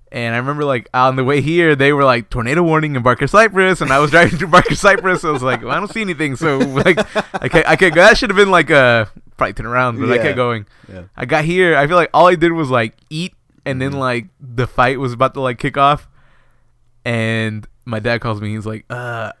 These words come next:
Speaker 1: I don't know where you're at or whatever," but he's like, "It's pretty bad over here.
Speaker 2: Yeah.
Speaker 1: Like, it's really bad.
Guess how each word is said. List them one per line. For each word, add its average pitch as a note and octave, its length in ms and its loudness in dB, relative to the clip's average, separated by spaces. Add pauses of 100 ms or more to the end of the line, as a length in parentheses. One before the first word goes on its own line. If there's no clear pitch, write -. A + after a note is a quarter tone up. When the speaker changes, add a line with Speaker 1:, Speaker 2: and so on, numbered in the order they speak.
Speaker 1:
I A#3 40 0
don't C#4 80 0
know B3+ 80 0
where G3 80 2
you're D#3 100 2
at G#3 220 2
or G3+ 40 -2
whatever," G#3+ 260 0
but F#3 120 -6
he's D#3+ 140 -8
like, C#3+ 280 -2 (680)
"It's D3+ 100 -6
pretty G3 200 -4
bad C#3+ 260 2
over C3+ 140 0
here. A#2 220 -2
Speaker 2:
Yeah. A2 100 -2
Speaker 1:
Like, A2+ 180 -6 (180)
it's C#3 140 -8
really C#3+ 360 -4
bad. A2+ 340 -2